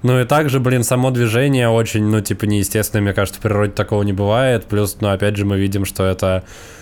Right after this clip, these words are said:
просто один и тот же футаж с, с одинаковым количеством лучей, который несколько раз просто мигает, и они еще звук добавили.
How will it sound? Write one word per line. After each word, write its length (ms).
просто 880
один 380
и 60
тот 260
же 420
футаж 520
с, 800
с 160
одинаковым 560
количеством 560
лучей, 500
который 300
несколько 340
раз 140
просто 320
мигает, 480
и 60
они 140
еще 160
звук 200
добавили. 480